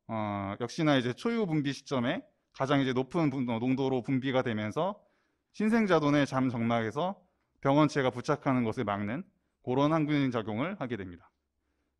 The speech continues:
재미있는 것은 이런 피엠오가, 어, 작용하는 이런 부착을 방해하는 작용들이, 어, 유익균에는, 어, 선택적용-,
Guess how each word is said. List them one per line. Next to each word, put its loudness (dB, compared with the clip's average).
재미있는 2
것은 2
이런 2
피엠오가, 2
어, -4
작용하는 2
이런 -2
부착을 0
방해하는 0
작용들이, -4
어, -8
유익균에는, 0
어, -10
선택적용-, -2